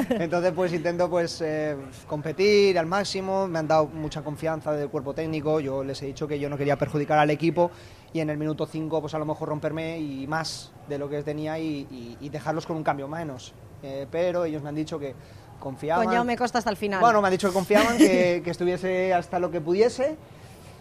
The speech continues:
Speaker 1: Y eso he intentado hacer hasta que, bueno, pues es verdad que la primera parte he notado unas molestias, eh, y en la segunda parte, pues... Eh, yo he considerado que, que era mejor que, que saliese un compañero que estaba mejor.
Speaker 2: Y última pregunta, ya te dejo que, que te vayas a,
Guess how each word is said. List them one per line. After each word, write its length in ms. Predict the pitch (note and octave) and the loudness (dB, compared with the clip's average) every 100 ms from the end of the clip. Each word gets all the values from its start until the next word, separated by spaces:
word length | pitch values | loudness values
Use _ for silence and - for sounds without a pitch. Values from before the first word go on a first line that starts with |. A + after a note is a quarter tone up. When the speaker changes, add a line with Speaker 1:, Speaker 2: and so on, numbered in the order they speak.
| - - | -10 -2
Speaker 1:
Y 400 | F3+ F#3 F#3 F3+ | 2 4 6 6
eso 220 | F3 F3 | 6 2
he 40 | |
intentado 400 | E3+ E3 E3 D#3+ | -2 -2 -2 0
hacer 300 | D3+ G3 G#3 | 2 4 4
hasta 260 | E3 D3+ D#3 | 4 0 -8
que, 300 | D3 C#3 C3 | -8 -8 -8
bueno, 220 | C#3 C3 B2 | -10 -12 -14
pues 320 | - - - | -14 -14 -14
es 80 | C#3 | -10
verdad 240 | C#3+ C#3 C#3+ | -6 -4 -4
que 60 | |
la 120 | C#3 C#3 | -6 -6
primera 240 | D3 D3 | -4 0
parte 220 | D3+ D3 | 0 0
he 40 | D3+ | -2
notado 300 | C#3+ D3+ D3+ | 0 2 2
unas 220 | D3+ C#3+ | 0 -2
molestias, 840 | D3+ F#3 F#3 G3+ G#3 G#3 - - C#3 | 0 0 0 0 2 0 -4 -14 -14
eh, 320 | C3 B2+ B2+ | -12 -12 -10
y 60 | C3+ | -8
en 60 | B2 | -8
la 60 | |
segunda 240 | C#3 C#3 C3 | -10 -8 -6
parte, 220 | C3 C3+ | -6 -6
pues... 460 | C3+ - - - - - - | -8 -10 -12 -16 -20 -20 -16
Eh, 60 | C#3 | -8
yo 140 | C#3+ B2+ - | -8 -8 -12
he 60 | C#3 | -2
considerado 680 | D#3+ D3+ D#3 D3+ D3+ D3+ | -2 -2 -2 2 2 2
que, 260 | D#3 D3 C3 | -2 -4 -4
que 60 | C#3+ | -6
era 100 | C#3 | -6
mejor 320 | C3+ C#3 C3+ | -6 -6 -6
que, 180 | C#3+ C3+ - - | -6 -8 -12 -14
que 140 | C#3 | -14
saliese 340 | - C3+ C3+ | -12 -12 -10
un 60 | C3+ | -8
compañero 460 | C3+ C3+ C3 C#3 C#3 | -6 -4 -4 -6 -6
que 80 | |
estaba 280 | C3+ - B2 | -8 -8 -8
mejor. 240 | B2 B2 - - - | -8 -10 -12 -14 -10
Speaker 2:
Y 80 | G#3 | -4
última 320 | G#3 A#3+ A#3+ | -2 0 0
pregunta, 340 | A3+ A3 A3+ B3 | 0 -4 -6 -6
ya 120 | A3+ | -4
te 80 | G#3 | -6
dejo 220 | G#3 A3 | -8 -8
que, 260 | G#3+ A3 A#3+ | -6 -6 -2
que 120 | C4+ | -4
te 120 | A#3+ | -2
vayas 380 | A3+ A#3 B3 B3 B3 | -4 -2 -4 -4 -2
a, 360 | A#3 A#3 G#3+ | 2 2 0